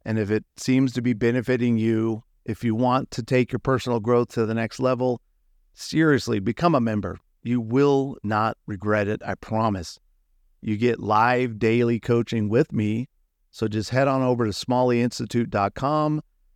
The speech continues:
and become a Stay Classy podcast member, or upgrade that experience to the V I P membership and join today. Will God grant us the serenity to accept the things we cannot change,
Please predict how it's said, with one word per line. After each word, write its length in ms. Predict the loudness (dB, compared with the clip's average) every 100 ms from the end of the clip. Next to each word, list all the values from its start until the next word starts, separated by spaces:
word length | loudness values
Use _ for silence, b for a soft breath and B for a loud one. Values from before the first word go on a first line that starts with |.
| _
and 140 | -6 -4
become 360 | -2 0 2
a 80 | 0
Stay 360 | -2 -2 0 -2
Classy 500 | -2 -2 -2 -4 -4
podcast 680 | 0 0 0 -2 -2 -2
member, 440 | -2 0 0 0 -2
or 340 | -2 0 -2 -4 _ _ _ _ _ _
upgrade 440 | -2 2 4 4 4
that 220 | 2 0
experience 540 | -6 -4 -2 -2 -2
to 140 | -2 -2
the 120 | 0
V 220 | 2 2
I 160 | 0 -2
P 260 | 0 0
membership 600 | 2 0 -2 -4 -8 -10 -14 _ _ _ _ _ _ _ _ _ _ -6
and 240 | 0 0
join 260 | 2 2 2
today. 380 | 2 2 2 -4 _ _ _ _ _ _ _ _ _ _ _ _ _ _ _ _
Will 120 | -8
God 460 | 0 4 4 4 0
grant 320 | 2 4 4
us 220 | 2 -2
the 160 | -2 -2
serenity 720 | 0 0 2 0 0 -2 -2
to 180 | -2 -2
accept 440 | -2 0 0 0
the 100 | -2
things 360 | 0 2 2 0
we 120 | -2
cannot 420 | -2 -2 -2 -4
change, 560 | -4 -2 0 0 -4